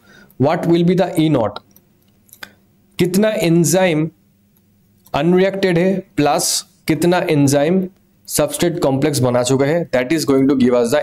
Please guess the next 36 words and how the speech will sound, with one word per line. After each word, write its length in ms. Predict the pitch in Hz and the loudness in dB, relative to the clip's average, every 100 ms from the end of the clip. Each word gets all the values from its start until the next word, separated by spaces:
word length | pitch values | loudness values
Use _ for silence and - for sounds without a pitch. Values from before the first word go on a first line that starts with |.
| 139 | 0
initial 240 | 127 147 | 0 0
concentration 560 | 139 123 120 123 117 123 | -2 -2 -2 -2 0 -2
of 120 | 113 | -2
the 140 | 131 | -2
enzyme। 340 | 107 101 95 101 | -2 -2 -4 -2
क्लियर 220 | 123 135 | -2 -2
है? 60 | 120 - _ _ _ _ _ - - - _ - | -4 -8 _ _ _ _ _ -20 -20 -20 _ -4
क्लियर 240 | 143 156 | 0 2
है? 300 | 147 156 165 | 0 0 -4
So, 120 | - 131 | -4 -2
this 280 | 120 120 | 0 2
is 100 | 131 117 - | 0 -2 -2
free 300 | 131 156 156 | 0 0 -2
and 200 | 120 113 | -2 0
this 140 | 107 113 | 0 0
is 120 | 110 | 0
a 160 | 120 113 | 0 0
bound 240 | 113 127 | 0 0
complex। 360 | 127 131 131 135 - - _ _ _ _ _ _ _ _ _ _ _ _ - _ _ _ _ _ _ - - | 0 -2 -2 -2 -6 -10 _ _ _ _ _ _ _ _ _ _ _ _ -20 _ _ _ _ _ _ -16 -4
So, 140 | 175 | -2
इसको 320 | 175 170 - | 0 0 0
अगर 160 | 170 165 | 2 2
हम 100 | 165 | 2
लोग 220 | 160 165 | 2 0
यहाँ 160 | 160 139 | 0 0
पे 80 | 156 | -2
पुट 300 | - 165 160 | 0 0 0
करेंगे, 520 | 160 156 156 151 156 | 0 2 2 2 0
सब्स्टिट्यूट 640 | 156 143 - 156 160 147 | 0 -2 -2 0 0 0
करेंगे 500 | 151 147 147 147 147 131 | 0 0 2 2 2 0
and 280 | 143 165 175 - - 139 | -2 -2 -4 -6 -4 -2
overall, 340 | 147 120 98 - _ _ _ - | 0 0 -2 -8 _ _ _ -6
so 300 | - 156 - | -2 0 0
solving 360 | 147 147 170 | 0 2 2
this 180 | 160 156 | 0 0
equation, 540 | - 143 160 165 156 | -2 0 0 2 0